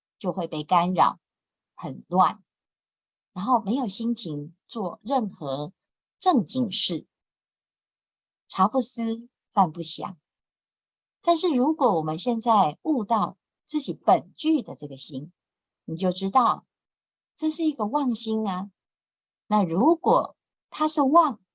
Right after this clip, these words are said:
那我们就破妄。所以这里讲，就像水晶一样，它可以把瑕跟异，这个是一个缺失，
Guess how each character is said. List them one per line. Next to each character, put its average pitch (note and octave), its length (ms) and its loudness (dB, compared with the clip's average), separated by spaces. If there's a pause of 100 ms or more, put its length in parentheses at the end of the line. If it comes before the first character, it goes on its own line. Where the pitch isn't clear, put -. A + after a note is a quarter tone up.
(560)
那 F4 120 2
我 G3+ 160 0
们 C3+ 180 -4
就 F3+ 160 -2
破 A#3 720 2
妄。 G#3+ 280 2 (840)
所 - 180 -4
以 E3+ 140 0
这 F#3+ 160 -6
里 D#3+ 140 -6
讲， C#3 340 -4 (240)
就 E3+ 140 -8
像 F3 420 -6
水 C#3+ 260 -6
晶 A3 320 2
一 D#3+ 140 -4
样， E3+ 300 2 (480)
它 - 180 -8
可 D4 140 -2
以 A3 180 2
把 - 300 -6 (100)
瑕 D#3+ 720 -2 (160)
跟 G3+ 380 -2
异， E4 300 -2 (600)
这 F#4+ 160 2
个 G#3 160 2
是 G3 140 0
一 F3+ 60 -8
个 E3 140 -8
缺 B3+ 380 -2
失， A#3 420 0